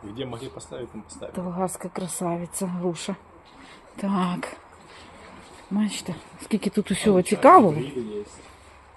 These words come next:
Speaker 2: Ага.
Speaker 1: Слева вишня,
Speaker 2: Яблони.
Speaker 1: слева черешня, слева
Speaker 2: Ага.
Speaker 1: персик. Шагафуга. Гібрид.
Speaker 2: О, Господі. Шагафуга. Ви таке щось чули?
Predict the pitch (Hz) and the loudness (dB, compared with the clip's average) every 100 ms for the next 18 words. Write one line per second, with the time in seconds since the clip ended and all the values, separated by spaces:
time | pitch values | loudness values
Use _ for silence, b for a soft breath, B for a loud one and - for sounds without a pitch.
0 | - - - - - 185 143 175 170 - | -20 -20 -20 -14 -2 0 4 4 4 0
1 | - - - - - - - - - - | -20 -20 -20 -20 -20 -20 -20 -20 -20 -20
2 | - - - - 127 127 104 120 170 208 | -20 -20 -20 -14 -8 -6 -8 -10 -8 -2
3 | 226 247 262 247 254 262 262 269 277 - | 2 6 6 6 6 10 12 10 8 4
4 | - - - 117 120 160 190 - - - | -14 -12 -6 -4 -2 -2 -4 -10 -16 -18
5 | - - - - - - - - 120 117 | -14 -10 -12 -14 -20 -20 -10 -6 -6 -8
6 | - 131 123 - - - 104 104 104 107 | -10 -10 -10 -12 -20 -20 -16 -14 -10 -10
7 | 101 - - - - 196 180 156 - - | -12 -16 -20 -18 4 6 8 4 0 -6
8 | - 147 - - - - - 202 214 - | -6 -6 -10 -20 -18 2 6 8 6 6
9 | 185 156 139 160 185 202 - 208 - 254 | 4 6 6 6 4 4 0 -4 -2 2
10 | 240 | 4